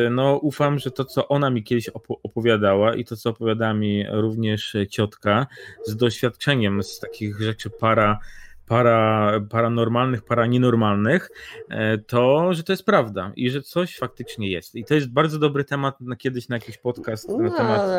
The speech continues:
Speaker 2: jeden ze
Speaker 1: życia,
Speaker 2: wstępnych.
Speaker 1: życia po życiu.
Speaker 2: A kiedyś gadaliśmy w ogóle na moim streamie, to chyba było nawet jak się poznaliśmy trochę, tak już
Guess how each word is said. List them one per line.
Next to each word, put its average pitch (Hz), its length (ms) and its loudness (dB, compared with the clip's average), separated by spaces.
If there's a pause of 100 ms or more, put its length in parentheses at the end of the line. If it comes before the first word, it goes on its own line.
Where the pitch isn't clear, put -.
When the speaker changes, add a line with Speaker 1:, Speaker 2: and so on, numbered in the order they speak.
(100)
Speaker 2:
jeden 185 240 2
ze 165 120 0
Speaker 1:
życia, 127 220 2
Speaker 2:
wstępnych. 135 320 2 (800)
Speaker 1:
życia 95 320 -6
po 101 160 -4
życiu. 123 360 -6 (340)
Speaker 2:
A 180 80 0
kiedyś 330 220 -2
gadaliśmy 349 320 0
w 143 80 -2
ogóle 156 200 2
na 151 100 0
moim 151 180 2
streamie, 160 340 0
to 131 120 -2
chyba 127 140 0
było 131 240 0
nawet 135 180 2
jak 123 100 -2
się 123 100 -4
poznaliśmy 123 640 0
trochę, 104 360 0
tak 95 200 -4
już - 280 -10